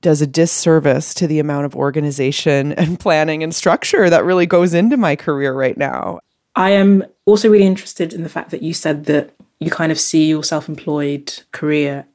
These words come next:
Speaker 2: as happening in a couple of different phases, because I really relate to that. And I think the evolution of being self-employed is constant. And I'd love you to talk me through,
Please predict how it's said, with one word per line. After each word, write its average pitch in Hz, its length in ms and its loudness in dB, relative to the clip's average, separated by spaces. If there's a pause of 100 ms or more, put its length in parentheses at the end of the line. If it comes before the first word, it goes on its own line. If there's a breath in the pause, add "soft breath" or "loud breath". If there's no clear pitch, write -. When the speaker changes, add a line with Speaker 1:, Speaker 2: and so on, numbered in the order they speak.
Speaker 2:
as 139 420 -10 (140)
happening 147 720 -8 (200)
in 143 560 -8 (120)
a - 60 -12
couple - 220 -8
of 151 80 -12
different - 260 -10
phases, 160 500 -2
because - 300 -10
I 170 100 2
really 147 520 -2
relate 143 260 -8
to - 80 -16
that. 135 220 -8
And 147 80 -6
I 143 80 -6
think - 320 -10 (500 soft breath)
the - 100 -6
evolution 151 920 2 (100)
of 147 140 -14
being 143 240 -4
self-employed 143 580 -8
is - 100 -10
constant. 214 680 -2 (580 soft breath)
And 160 100 0
I'd 165 120 2
love 175 240 2
you 175 80 -2
to 165 160 -8
talk - 400 -6
me 151 140 -6
through, 143 680 -4